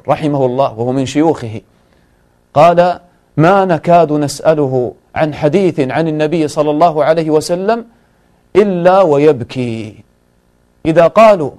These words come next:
عن أبي هريرة عن رسول الله صلى الله عليه وسلم بكوا بمجرد أن يذكروا اسم النبي صلى الله عليه وسلم.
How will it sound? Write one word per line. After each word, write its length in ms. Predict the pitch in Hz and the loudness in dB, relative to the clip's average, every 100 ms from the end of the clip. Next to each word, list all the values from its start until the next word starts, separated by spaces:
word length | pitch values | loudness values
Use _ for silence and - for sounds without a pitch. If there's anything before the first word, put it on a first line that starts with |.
| - | -4
عن 180 | 185 170 | -4 -2
أبي 240 | 180 165 | -2 0
هريرة 400 | 160 180 180 156 | 2 2 2 2
عن 200 | 139 185 | 0 0
رسول 400 | 175 165 202 185 | 0 0 0 2
الله 380 | 180 160 190 135 | 2 2 0 -2
صلى 240 | - - | -4 -2
الله 340 | 160 175 160 147 | 2 2 2 0
عليه 220 | 170 156 | -2 0
وسلم 520 | 151 185 202 220 185 | -2 -2 -2 -2 0
بكوا 320 | 214 262 135 - _ _ _ _ | 0 0 -6 -10 _ _ _ _
بمجرد 640 | 135 165 175 214 185 151 113 | 0 2 4 4 2 0 0
أن 120 | 143 | 0
يذكروا 540 | 160 160 - 156 190 202 _ _ - | 0 0 0 0 0 -2 _ _ 0
اسم 200 | 175 165 | 0 0
النبي 400 | 165 147 165 147 | -2 0 0 -2
صلى 220 | 147 135 | -2 -2
الله 320 | 131 143 123 | 0 0 0
عليه 240 | 120 131 113 | -2 -2 -4
وسلم. 440 | 107 95 101 104 | -8 -10 -14 -16